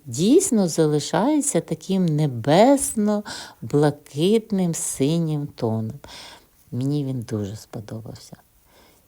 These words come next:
Він і взимку буде гарно, е,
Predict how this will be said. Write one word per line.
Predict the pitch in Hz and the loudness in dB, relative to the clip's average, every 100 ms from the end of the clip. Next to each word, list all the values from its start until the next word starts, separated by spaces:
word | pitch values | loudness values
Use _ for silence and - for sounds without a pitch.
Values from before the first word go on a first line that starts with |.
| _ _ _ - | _ _ _ -6
Він | 135 139 | -2 0
і | 120 | -2
взимку | 113 151 233 277 208 | -2 0 2 2 -2
буде | 185 190 170 | -4 -4 -2
гарно, | 165 135 170 165 160 156 156 - - - - | -2 0 0 0 -2 -4 -4 -10 -16 -8 -4
е, | 143 139 131 127 - | 0 0 -2 -4 -6